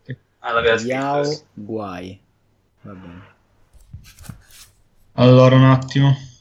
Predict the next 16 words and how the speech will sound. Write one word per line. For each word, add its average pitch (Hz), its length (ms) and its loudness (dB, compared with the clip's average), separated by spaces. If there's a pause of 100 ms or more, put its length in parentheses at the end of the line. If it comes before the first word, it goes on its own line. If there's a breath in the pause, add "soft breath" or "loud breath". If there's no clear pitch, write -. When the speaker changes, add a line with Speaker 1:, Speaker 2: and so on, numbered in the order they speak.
(160)
Speaker 3:
non 131 140 0
mi 131 80 2
ritrovo... 135 680 -2
Ok, 131 260 -8
ecco. 123 320 -4 (840)
Speaker 1:
Era 113 160 -12
lo 110 140 -6
Sword 123 600 -4
Master, - 480 -10
se - 100 -16
non - 100 -14
sbaglio. - 320 -12 (1160 loud breath)
Speaker 2:
No, 104 260 -20
ha 98 60 -18
detto 107 240 -14
bandito. 113 600 -12